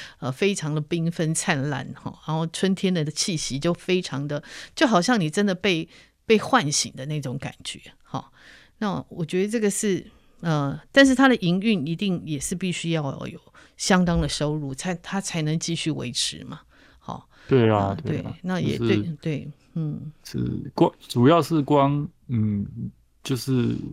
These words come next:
Speaker 2: 就是有很多园丁要照顾植物，这一件事情就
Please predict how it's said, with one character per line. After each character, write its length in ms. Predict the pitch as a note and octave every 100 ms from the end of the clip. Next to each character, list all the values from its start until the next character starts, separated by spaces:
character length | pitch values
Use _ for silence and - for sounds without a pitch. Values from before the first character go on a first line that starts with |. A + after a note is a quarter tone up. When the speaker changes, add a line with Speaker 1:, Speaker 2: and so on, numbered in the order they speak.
| C#3 _ _
Speaker 2:
就 100 | C3+
是 140 | A#2+
有 100 | C3
很 140 | G2+ G2+
多 240 | A#2 B2
园 320 | A#2 G#2 A2+
丁 240 | A#2+ A#2 B2
要 140 | A2
照 180 | A2 A2
顾 160 | A2+
植 160 | G2+ G2
物， 180 | G2+ G2+
这 200 | - C3+
一 40 | A#2
件 260 | G#2+ A#2
事 160 | G2+ A2+
情 220 | G2+ - A2
就 460 | A2 E2+ - -